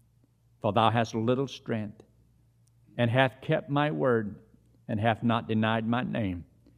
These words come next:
See, God can open up doors of opportunity that you and I cannot open.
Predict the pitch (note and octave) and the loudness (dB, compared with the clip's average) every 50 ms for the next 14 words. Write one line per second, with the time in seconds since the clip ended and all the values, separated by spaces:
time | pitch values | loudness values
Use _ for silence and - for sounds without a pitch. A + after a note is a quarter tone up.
0 | _ _ _ _ _ _ _ _ _ _ - - E3+ C#3+ A2+ D3 F3+ G#3 G#3+ - | _ _ _ _ _ _ _ _ _ _ 0 0 0 2 4 6 6 6 6 4
1 | - F#3 F3+ - - E3+ F3+ E3+ - E3+ D#3+ D#3+ D#3+ - B2 A2+ A2 C3 B2+ B2+ | 4 0 2 4 6 8 8 8 6 4 2 2 2 0 -2 -2 2 4 4 6
2 | B2+ C3 B2+ C3 C3 C3 B2 A#2 - G#2 A2 F#2+ A#2 A#2+ C3 - - B2 G#2+ - | 6 4 4 2 0 -2 -6 -6 -4 -2 0 2 4 2 2 2 -2 -4 -4 -2
3 | - B2+ B2 A#2+ A2+ G2 A2+ A2+ A2+ A2 G2 G#2 F#2+ - G#2 A2 A#2+ A2+ A2 G#2+ | -2 -2 0 0 -2 -2 0 0 0 0 0 -2 -4 0 2 2 4 4 4 2
4 | G#2+ G#2 G2+ F#2+ F2 - G#2+ G#2 G2+ F#2+ G2 G2 F#2+ F#2 E2+ - D#2 C#2+ C#2+ D2+ | 2 0 0 -2 -4 -4 -2 -2 0 0 0 -2 -2 -4 -4 -6 -10 -12 -12 -14